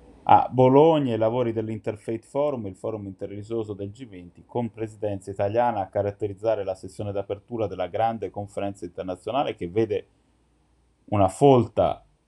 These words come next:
partecipazione del mondo ebraico, una lezione del rabbino capo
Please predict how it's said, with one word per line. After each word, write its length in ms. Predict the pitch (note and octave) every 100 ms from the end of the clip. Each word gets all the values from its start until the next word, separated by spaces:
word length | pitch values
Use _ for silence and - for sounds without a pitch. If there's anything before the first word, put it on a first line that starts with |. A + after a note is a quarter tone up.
| -
partecipazione 920 | G2 - F#2+ - G2+ F#2 - G#2+ F#2+
del 160 | F#2
mondo 320 | G2 G#2 A2+ C3
ebraico, 460 | A2 D2 B1+ -
una 160 | F#2+ G2
lezione 440 | A2+ G#2+ G#2+ G2
del 140 | F#2 F#2+
rabbino 360 | F#2 G2+ A2+
capo 520 | - C#2+ - - A1+